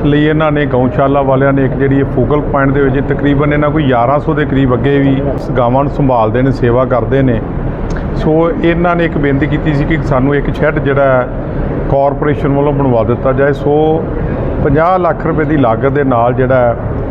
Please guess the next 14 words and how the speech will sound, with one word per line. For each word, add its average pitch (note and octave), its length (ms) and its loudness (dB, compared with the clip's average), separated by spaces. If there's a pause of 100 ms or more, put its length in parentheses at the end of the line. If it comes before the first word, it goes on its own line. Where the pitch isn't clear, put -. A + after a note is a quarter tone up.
(140)
ਇੱਥੇ C#3+ 260 0
ਇੱਕ C3+ 100 -2
ਸ਼ੈੱਡ C#3 260 0
ਬਣਵਾਇਆ C3 440 2
ਗਿਆ, C#3 160 2
ਜਿਹਦੇ C#3 240 0
ਵਿੱਚ C3+ 180 -2
ਸੱਤਰ C3 320 -2
ਅੱਸੀ B2+ 320 0
ਗਾਵਾਂ A#2+ 260 2
ਜਿਹੜੀਆਂ B2+ 460 2 (600)
ਉਹ C3+ 540 2
ਰਹਿ C#3 160 2
ਸਕਣਗੀਆਂ। C#3 680 0